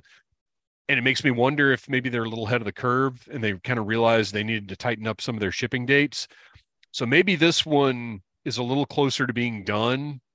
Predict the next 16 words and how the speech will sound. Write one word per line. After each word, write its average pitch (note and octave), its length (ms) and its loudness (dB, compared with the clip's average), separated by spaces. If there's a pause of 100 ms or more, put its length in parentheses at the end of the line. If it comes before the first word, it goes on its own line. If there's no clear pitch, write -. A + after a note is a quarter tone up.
(160)
than G#2+ 460 0
they G2+ 100 2
usually C3 640 0
are, D#3+ 260 4
which A#2 240 -8
maybe G#2+ 340 -2 (640)
proves A2+ 360 -2
what A#2 120 -2
I G2+ 60 2
said G2+ 180 -4
about G2 160 -2
the - 60 -18
portrait G#2+ 400 -8
a A2+ 40 -6
little A#2 200 -6
wrong. B2+ 420 -4